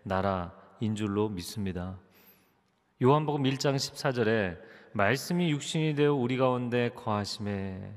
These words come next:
이렇게 돼 있죠. 예수 그리스도의 성육신을 말씀이 육신이 되어서 우리 가운데 거하신다. 즉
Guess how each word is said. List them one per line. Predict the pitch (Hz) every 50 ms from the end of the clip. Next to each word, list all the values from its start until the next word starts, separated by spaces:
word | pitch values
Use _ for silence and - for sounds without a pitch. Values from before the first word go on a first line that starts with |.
| 101 113 123
이렇게 | 117 - - 98
돼 | 92 90
있죠. | 90 - - - 117 113 113 _ _ _ _ _ _ _ _ _
예수 | - 113 110 143 160 - - 160
그리스도의 | 165 165 151 - - 160 151
성육신을 | - - 180 180 175 170 165 - - - 135 131 127 151 170 180 175 - - - - - - _
말씀이 | - 87 90 101 123 123 - - - 139 143 139 151 156 147 110 95
육신이 | 101 117 - - - - 135 139 143 139 135 123
되어서 | 117 117 110 107 104 101 98 - - 147 160
우리 | 160 151 117 113 117 127 113
가운데 | 117 113 107 98 98 92 92 92 95 120 147 165 170 165 - - - - _ _ _
거하신다. | - - - 104 110 110 104 - - 107 101 95 92 90 92 98 101 104 107 -
즉 | - 98 92